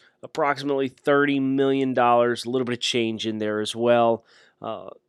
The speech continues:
nineteen million dollar signing bonus, and the whole thing's guaranteed. So, uh, Tua's locked in, which is great news for the Dolphins as they look to get the rest of this rookie class settled. Defensive lineman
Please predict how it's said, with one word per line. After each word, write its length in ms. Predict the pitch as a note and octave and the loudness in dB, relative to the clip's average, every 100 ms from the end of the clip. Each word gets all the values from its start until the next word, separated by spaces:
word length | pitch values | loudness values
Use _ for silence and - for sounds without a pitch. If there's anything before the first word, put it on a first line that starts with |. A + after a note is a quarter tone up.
| _ | _
nineteen 840 | D3 D3+ D#3+ D#3 D#3+ D3 C#3+ C#3 - _ _ | 0 2 2 0 -2 -2 -2 -6 -12 _ _
million 340 | C#3+ C#3 C#3 C3 | -2 2 2 4
dollar 240 | B2+ B2 | 6 6
signing 520 | A#2 - D3 D3 C#3 | 2 0 2 2 2
bonus, 500 | B2 B2+ B2+ B2 - - _ _ _ _ | 2 2 4 0 -2 -10 _ _ _ _
and 380 | D3 D3 D3 D3+ | -2 2 2 0
the 60 | |
whole 160 | C#3+ A3+ | 6 6
thing's 340 | A#3+ A#3 G#3+ | 8 4 4
guaranteed. 640 | - F3 F#3+ F3+ G3 A3+ - _ _ _ _ _ _ _ _ | 4 6 6 4 -2 -8 -12 _ _ _ _ _ _ _ _
So, 840 | - - - - E3 C#3 B2+ B2 - - - _ _ _ _ - | -4 -2 -2 0 6 8 8 4 -4 -20 -20 _ _ _ _ -14
uh, 200 | - B2 - | -8 -8 -6
Tua's 280 | - G#3 A#3+ | 0 0 4
locked 320 | F#3+ G3+ A3+ | 8 8 6
in, 240 | C#3 D#3 F3 | 0 0 -4
which 220 | D#3+ D3 | -8 -6
is 100 | C3+ | -6
great 260 | - C#3+ C3 | 2 2 2
news 180 | C#3+ B2 | -4 -4
for 120 | B2 | -8
the 60 | |
Dolphins 460 | A2+ G#2+ G#2 C#3 A#2+ | -2 0 0 -4 -10
as 140 | G#2+ | -10
they 100 | G2+ | -6
look 240 | G#2+ A2 - | -4 -4 -6
to 200 | A2+ A2 - _ _ _ D3 | -4 -4 -6 _ _ _ -4
get 160 | C3+ B2+ | -4 -2
the 80 | |
rest 280 | B2 A#2+ - | 0 0 -2
of 60 | A2+ | -4
this 180 | A#2 - | -6 -6
rookie 240 | A#2 A#2 | -10 -12
class 320 | - A2+ A2 | -6 -2 -2
settled. 380 | - A2+ A#2+ A#2+ | -2 -2 -2 -6
Defensive 440 | A#2 C#3+ C#3 C3 | -6 -2 -2 -4
lineman 380 | A#2 A#2+ A#2 A2+ | -2 0 0 -2